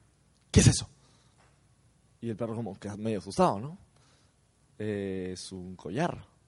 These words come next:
Y el lobo, "¿Y qué es eso?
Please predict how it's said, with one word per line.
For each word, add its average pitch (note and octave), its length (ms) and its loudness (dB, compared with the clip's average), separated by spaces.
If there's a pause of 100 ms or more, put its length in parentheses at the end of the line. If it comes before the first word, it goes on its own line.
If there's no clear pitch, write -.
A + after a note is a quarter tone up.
(1300)
Y F#2+ 120 -12
el F2+ 100 -12
lobo, F#2+ 420 -12 (180)
"¿Y G2+ 120 -16
qué - 160 -4
es - 80 2
eso? C#3 280 2